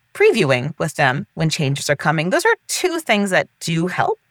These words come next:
So previewing can be something as simple as you have a new babysitter coming. So when they get here, what do you want to show them first? Should we show them the playroom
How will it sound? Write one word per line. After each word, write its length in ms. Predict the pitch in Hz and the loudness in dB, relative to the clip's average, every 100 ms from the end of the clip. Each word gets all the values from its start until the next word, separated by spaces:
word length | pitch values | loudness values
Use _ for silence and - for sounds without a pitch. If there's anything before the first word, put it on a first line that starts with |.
| _ | _
So 440 | - 339 330 311 - | 0 4 4 2 -4
previewing 800 | - 392 571 349 294 185 165 185 | 4 4 6 4 4 4 2 -2
can 220 | - 254 | -2 -2
be 120 | 262 | -2
something 440 | 233 285 262 330 294 | 0 0 2 0 0
as 100 | 277 | -2
simple 420 | - 196 190 165 | -2 -2 -2 0
as 420 | 135 131 135 139 - | 2 4 4 2 -4
you 140 | 202 | -4
have 220 | 247 262 | 2 0
a 40 | 240 | 2
new 140 | 254 | -2
babysitter 580 | 196 185 214 196 - - | -2 -2 -4 -8 -6 -6
coming. 300 | - 76 85 | -6 -8 -8
So 340 | - - 254 240 | -2 4 6 4
when 280 | 202 262 269 | 4 4 6
they 180 | 330 | 2
get 200 | 330 349 208 | 2 -2 -2
here, 440 | 208 165 156 170 _ _ _ | 0 2 2 -2 _ _ _
what 280 | 196 254 | 4 4
do 140 | - 254 | 4 -2
you 80 | 247 | 0
want 220 | 208 180 | 0 0
to 100 | 196 | -2
show 260 | - 156 | 2 2
them 160 | 151 143 | 2 -4
first? 420 | - 190 - - | -2 -2 -2 -6
Should 220 | - 185 | -4 -2
we 80 | 160 | -2
show 320 | 147 - 165 | -2 2 2
them 180 | 143 139 | 2 0
the 80 | 131 | -2
playroom 540 | - 160 165 240 392 | -2 2 4 4 2